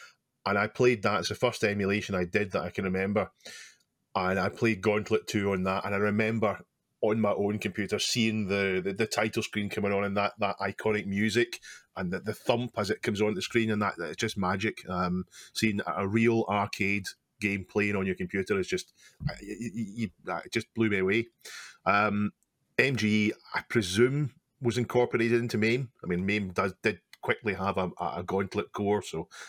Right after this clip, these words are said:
I'm presuming that's what went into maim. I, I don't really know. Um, I ended up having the, the complete rom set,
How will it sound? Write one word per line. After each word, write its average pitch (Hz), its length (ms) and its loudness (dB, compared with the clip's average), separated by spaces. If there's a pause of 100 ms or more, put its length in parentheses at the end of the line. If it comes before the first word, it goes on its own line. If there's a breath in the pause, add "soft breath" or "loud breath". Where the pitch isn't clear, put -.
I'm 90 100 -10
presuming 110 420 2
that's 101 280 0
what 98 140 0 (100)
went 98 220 0
into 95 180 -4
maim. 95 340 0
I, - 300 -12 (120)
I 87 40 -4
don't 87 160 -2
really 92 180 -4
know. 98 280 0 (520 loud breath)
Um, 92 560 0 (180)
I 110 120 4
ended 113 160 0
up 98 160 0 (420)
having 107 340 0
the, 90 220 -4
the 110 80 0
complete 110 420 0
rom 110 220 4
set, 110 320 2